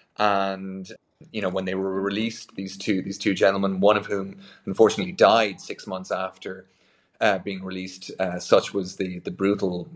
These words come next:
uh, treatment they received in prison. But the other, uh, was, uh, was an M P, a sitting M P in, in Westminster. And every time he went to Westminster,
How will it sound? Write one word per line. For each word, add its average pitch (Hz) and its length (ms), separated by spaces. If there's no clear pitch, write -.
uh, 92 280
treatment 92 400
they 90 120
received 127 480
in 95 140
prison. 92 320
But 98 220
the 98 160
other, 120 300
uh, 95 280
was, 92 260
uh, 90 120
was 92 140
an 98 80
M 101 240
P, 101 380
a 90 80
sitting 101 340
M 92 160
P 95 260
in, 90 200
in 95 140
Westminster. 95 800
And 95 180
every 143 200
time 147 240
he 139 80
went 135 200
to 123 60
Westminster, 98 580